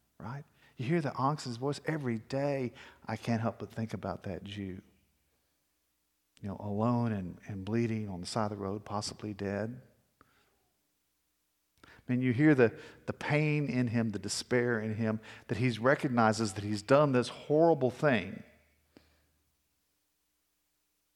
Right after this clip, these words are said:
And he's spilling it out to Jesus. That's what it means to be poor in spirit, to recognize who we really are,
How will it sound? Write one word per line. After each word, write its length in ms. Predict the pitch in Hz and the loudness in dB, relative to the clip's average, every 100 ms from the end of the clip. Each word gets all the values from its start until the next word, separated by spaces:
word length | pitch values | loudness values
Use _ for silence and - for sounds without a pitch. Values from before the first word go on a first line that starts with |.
| _ _ _ _ _ _ _ _ _ _ - | _ _ _ _ _ _ _ _ _ _ -12
And 100 | 113 | -4
he's 160 | 113 110 | -2 -2
spilling 520 | - - - 127 110 | -2 -4 -4 -4 -4
it 120 | 104 | -4
out 220 | 98 87 - | -2 -2 -6
to 60 | |
Jesus. 760 | 92 85 98 101 - - - - _ _ _ _ _ _ _ _ _ _ _ _ _ _ _ _ _ _ _ _ _ _ _ _ _ _ _ _ _ _ _ _ _ - - - | -12 -12 -12 -14 -16 -14 -14 -16 _ _ _ _ _ _ _ _ _ _ _ _ _ _ _ _ _ _ _ _ _ _ _ _ _ _ _ _ _ _ _ _ _ -20 -20 -16
That's 180 | 117 - | -12 -8
what 100 | 147 | -6
it 60 | |
means 240 | 123 131 127 | -2 0 -2
to 60 | |
be 100 | 110 | -4
poor 400 | 95 - 131 117 | -6 -8 -10 -8
in 80 | 107 | -8
spirit, 500 | 101 - 113 98 - - _ _ _ _ _ _ _ _ _ _ _ - | -10 -10 -10 -10 -14 -20 _ _ _ _ _ _ _ _ _ _ _ -12
to 80 | 101 | -4
recognize 460 | 113 120 117 110 | -4 -2 -2 -2
who 180 | - 127 | -4 -4
we 160 | 113 104 | -4 -4
really 500 | 101 113 120 104 92 | -4 0 0 0 -2
are, 500 | 101 92 67 76 | -6 -8 -12 -14